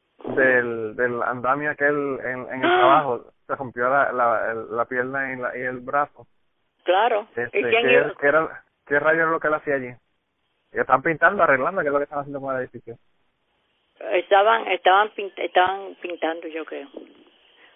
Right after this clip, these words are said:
Speaker 2: Pero como él se trepa por donde quiera, chacho,
Speaker 1: Sí.
Speaker 2: aquella, eso, eso,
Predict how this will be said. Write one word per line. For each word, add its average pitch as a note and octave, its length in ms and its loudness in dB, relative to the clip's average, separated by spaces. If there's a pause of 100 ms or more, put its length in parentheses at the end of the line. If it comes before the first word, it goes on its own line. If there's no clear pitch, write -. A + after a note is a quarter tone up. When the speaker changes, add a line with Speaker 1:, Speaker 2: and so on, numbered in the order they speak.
(100)
Speaker 2:
Pero F3 200 8
como E3+ 240 0
él E3+ 160 4
se F#3 120 6
trepa F3+ 360 4
por E3+ 160 2
donde E3+ 280 -2
quiera, A3 320 -2 (640)
chacho, F#3+ 300 2 (160)
Speaker 1:
Sí. B2+ 120 -12
Speaker 2:
aquella, E3+ 440 0
eso, F3 220 -2
eso, F#3 300 0